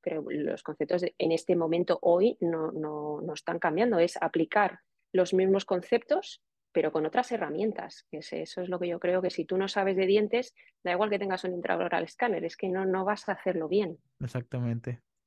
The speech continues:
Speaker 2: Doctora, estoy en un dilema muy grande ahorita. A ver, ¿cuánto
Speaker 1: <laughs>
Speaker 2: llevamos?
Speaker 1: Dime.
Speaker 2: Llevamos treinta y cinco minutos de podcast.
Speaker 1: <laughs>
Speaker 2: Tenía pensado, ya al final del episodio, invitarte a uno segundo, pues yo sé que eres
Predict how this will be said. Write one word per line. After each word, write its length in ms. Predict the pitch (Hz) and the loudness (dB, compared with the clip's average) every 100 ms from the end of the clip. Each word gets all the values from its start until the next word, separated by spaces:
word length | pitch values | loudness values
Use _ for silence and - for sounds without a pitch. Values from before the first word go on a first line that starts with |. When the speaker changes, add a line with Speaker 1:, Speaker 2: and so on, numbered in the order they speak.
| - - - _ | -20 -20 -20 _
Speaker 2:
Doctora, 440 | - 127 156 156 143 - - | -4 0 2 2 0 -6 -2
estoy 380 | 156 - 175 185 | -2 2 4 6
en 100 | 196 | 6
un 100 | 202 | 6
dilema 380 | 208 202 208 202 | 4 6 6 6
muy 180 | 196 | 4
grande 300 | 196 190 190 | 4 2 0
ahorita. 460 | 190 180 175 113 - _ - | -2 -2 -4 -8 -8 _ -4
A 100 | 117 | 2
ver, 160 | 120 - | 4 6
¿cuánto 220 | 320 160 | 6 8
Speaker 1:
<laughs> 80 | 415 | 8
Speaker 2:
llevamos? 300 | - 160 269 | 8 8 8
Speaker 1:
Dime. 300 | 240 247 233 - - | 8 6 0 -10 -6
Speaker 2:
Llevamos 460 | 175 165 165 202 240 | 4 6 8 8 6
treinta 320 | 226 208 180 | 4 4 4
y 40 | 160 | 2
cinco 260 | 180 208 | 0 0
minutos 340 | 196 190 180 202 | 0 0 0 -2
de 80 | |
podcast. 420 | 175 180 160 135 285 | 0 0 0 0 0
Speaker 1:
<laughs> 320 | 277 294 269 | 0 -2 2
Speaker 2:
Tenía 300 | 175 190 226 | 4 6 6
pensado, 560 | 269 240 247 214 202 | 4 6 8 8 6
ya 160 | 220 185 | 4 4
al 80 | 196 | 4
final 280 | 208 202 196 | 2 0 0
del 360 | 165 160 160 | 0 0 0
episodio, 640 | 160 156 160 180 185 240 - _ _ _ _ | -2 -4 -4 0 0 -2 -6 _ _ _ _
invitarte 540 | - 156 160 170 170 214 | -6 -2 2 2 2 0
a 60 | |
uno 240 | 202 202 208 | 0 0 0
segundo, 640 | 185 175 190 170 175 180 151 | -2 0 0 0 -2 -4 -4
pues 180 | 147 | -6
yo 120 | 143 151 | -2 -2
sé 100 | 160 | -2
que 260 | 143 127 | -6 -2
eres 300 | 143 135 - | -2 -2 -6